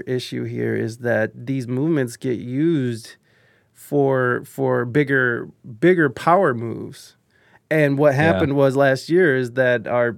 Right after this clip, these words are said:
Speaker 1: House, President Houseplant decided that, you know, he's gonna take on this movement, used it, and then now that he's president, no one's talking about B L M. No
Speaker 2: Yeah.
Speaker 1: one, you know, like, and they don't even
Speaker 2: Problem
Speaker 1: dare put
Speaker 2: solved.
Speaker 1: that shit. Yeah,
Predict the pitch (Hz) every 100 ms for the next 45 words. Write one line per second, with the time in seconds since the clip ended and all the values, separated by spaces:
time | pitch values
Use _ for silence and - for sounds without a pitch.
0 | 131 147 156 - - 165 139 135 175 175
1 | 135 123 123 - 127 135 123 131 120 117
2 | 113 120 - 135 113 117 - 131 160 139
3 | 143 135 - 127 143 180 165 156 160 -
4 | _ _ _ _ 143 131 127 180 202 135
5 | 131 131 147 214 214 147 127 127 - 147
6 | 151 143 139 143 156 139 139 120 - _
7 | _ _ _ - - 170 120 196 202 170
8 | 139 127 - - - 92 165 180 196 214
9 | 190 151 - 131 120 127 123 110 113 107
10 | - _ 135 117 120 107 104 107 110 156
11 | - - - 220 254 311 427 440 440 403
12 | 190 139 127 220 240 254 233 - 214 233
13 | 294 294 285 269 190 127 240 269 - 139
14 | 120 143 135 - 214